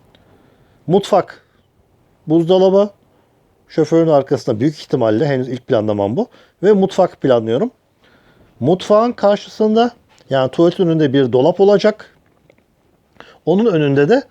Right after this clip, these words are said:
oturma alanı olacak. Şimdi, e, bir artı üç ruhsat alabilmem için tabii ki önde, şu bölgede bir öne bakan bir koltuk, karşılıklı bir oturma alanı bulunacak.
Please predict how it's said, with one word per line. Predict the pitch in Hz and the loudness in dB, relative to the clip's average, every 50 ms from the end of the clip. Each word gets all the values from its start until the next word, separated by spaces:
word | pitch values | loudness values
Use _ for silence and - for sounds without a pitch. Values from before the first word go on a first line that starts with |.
| _ _ _ _ _ _ _ _ - | _ _ _ _ _ _ _ _ -2
oturma | - 196 196 - 220 214 208 208 | 0 0 0 2 2 2 4 4
alanı | 190 165 143 127 123 | 2 2 2 2 2
olacak. | 113 117 117 110 - 226 - - - - _ _ _ _ _ _ _ _ _ _ _ _ _ _ _ _ _ _ _ _ - | 2 2 0 0 0 -2 -4 -6 -20 -20 _ _ _ _ _ _ _ _ _ _ _ _ _ _ _ _ _ _ _ _ -8
Şimdi, | - - 214 214 233 240 220 - - | -2 0 0 2 2 0 -2 -2 -2
e, | 139 143 151 147 147 147 151 143 - - - _ _ - | 0 0 2 2 2 2 0 -2 -4 -8 -20 _ _ -2
bir | 135 208 240 | 0 2 4
artı | 240 220 220 214 - 214 | 4 4 4 2 -2 -6
üç | 233 - - - | -6 -6 -4 -2
ruhsat | 202 190 - 214 202 - | -2 0 0 0 0 2
alabilmem | 214 214 214 202 208 214 208 180 | 2 2 2 2 0 0 0 0
için | - - 220 214 | -2 -2 -6 -2
tabii | - 214 196 190 190 | 0 0 0 0 0
ki | - - 202 | -2 -2 0
önde, | 185 180 185 185 196 208 214 208 - - _ _ - | 0 2 2 2 2 2 0 0 -6 -20 _ _ -12
şu | - 208 202 | -6 -2 2
bölgede | 190 185 180 170 151 175 185 190 165 | 4 4 4 4 4 4 4 4 4
bir | 170 196 196 | 4 2 2
öne | 202 175 170 175 185 170 | 2 0 0 0 2 2
bakan | 160 143 - 160 143 131 127 | 0 0 0 0 -2 0 2
bir | 123 113 | 0 0
koltuk, | - - 156 160 170 - 226 - - - _ _ _ _ _ _ _ _ _ _ _ _ _ | 0 0 0 0 0 0 -4 -8 -8 -18 _ _ _ _ _ _ _ _ _ _ _ _ _
karşılıklı | - - 151 165 185 185 - 196 190 196 185 190 196 202 226 233 _ _ _ _ _ _ _ _ _ _ _ _ _ _ _ _ _ _ _ _ _ _ _ _ _ _ - - | -4 0 0 0 0 0 0 0 0 0 0 0 0 0 0 -2 _ _ _ _ _ _ _ _ _ _ _ _ _ _ _ _ _ _ _ _ _ _ _ _ _ _ -4 0
bir | 160 170 | 0 2
oturma | - 151 135 - - 165 180 214 226 220 | 2 0 0 2 0 2 2 2 2 2
alanı | - 220 220 226 226 226 240 240 233 _ _ _ _ _ _ _ _ _ _ _ _ _ _ _ _ _ - - | 2 2 4 4 4 4 2 0 0 _ _ _ _ _ _ _ _ _ _ _ _ _ _ _ _ _ -8 -4
bulunacak. | 147 151 160 170 165 156 139 - 220 226 - - - | -2 0 2 2 2 0 2 0 -2 -2 -2 -18 -20